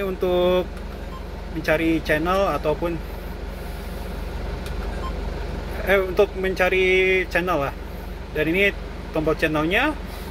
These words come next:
Dan ini tombol U S B dan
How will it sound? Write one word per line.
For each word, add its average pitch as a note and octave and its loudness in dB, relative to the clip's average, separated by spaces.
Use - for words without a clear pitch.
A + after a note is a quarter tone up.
Dan A#3 8
ini B3+ 0
tombol G3 0
U G3+ 4
S G3+ 4
B A3 -4
dan F3 2